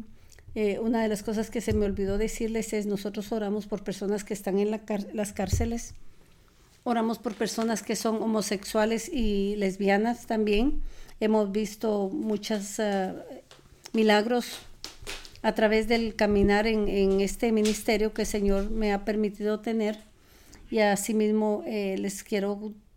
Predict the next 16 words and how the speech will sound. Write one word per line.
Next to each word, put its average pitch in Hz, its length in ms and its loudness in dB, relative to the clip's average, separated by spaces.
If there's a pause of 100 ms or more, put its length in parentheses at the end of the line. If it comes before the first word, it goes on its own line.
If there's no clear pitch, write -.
(140)
eh, 208 340 -2
dejar 208 300 0
saber 233 560 4
la 220 220 -2
forma 208 360 0
en 202 80 0
cómo 208 320 -2
pueden 214 280 0
conectarse. 220 840 -2 (760)
Es 220 200 0
a 233 100 2
través 214 400 2
de 202 720 0
conferencia, 214 800 2 (1400)
eh, 202 420 0 (840)
y 214 680 2